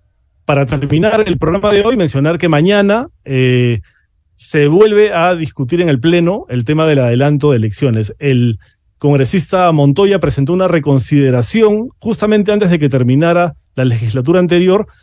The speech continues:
que se va a discutir mañana para ver si es que el proyecto de adelanto de elecciones va a la Comisión de Constitución y para que éste elabore un dictamen que luego regresaría al Pleno, donde se votaría de nuevo si es que las elecciones se adelantan.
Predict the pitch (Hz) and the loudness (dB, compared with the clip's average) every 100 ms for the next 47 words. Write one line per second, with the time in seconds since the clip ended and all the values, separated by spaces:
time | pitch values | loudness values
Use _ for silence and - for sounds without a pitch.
0 | _ _ - 151 147 143 175 185 170 170 | _ _ -6 -4 0 0 2 0 0 0
1 | 180 160 139 131 185 175 185 190 202 165 | 0 0 -2 -2 0 0 0 0 0 0
2 | 139 160 202 185 190 - 180 160 160 190 | 0 2 0 0 -4 -2 -2 0 2 2
3 | 196 185 175 165 180 185 170 151 185 190 | 2 0 0 0 0 0 0 -2 0 0
4 | 190 175 - _ _ 127 139 185 202 185 | 0 -2 -8 _ _ -8 -2 2 2 0
5 | 165 156 180 185 185 165 165 139 135 208 | 0 0 0 -2 0 -2 -2 -2 -2 0
6 | 208 202 160 143 123 185 196 175 147 147 | 0 2 0 0 0 0 0 0 0 2
7 | 185 185 170 156 202 196 202 180 139 165 | 2 2 2 0 0 0 0 0 0 2
8 | 190 180 151 135 147 180 185 170 214 208 | 2 2 0 0 0 2 0 0 0 0
9 | 208 196 _ _ - 135 190 185 180 170 | -2 -8 _ _ -10 -2 0 0 -2 0
10 | 143 127 131 170 175 151 196 226 185 170 | 0 0 0 2 2 2 2 2 0 -2
11 | - 170 135 120 113 170 170 175 - _ | -6 -6 -2 -4 -2 0 0 -2 -6 _
12 | _ _ - - 147 131 135 151 139 117 | _ _ -16 -4 -2 2 2 2 0 -2
13 | 107 | -6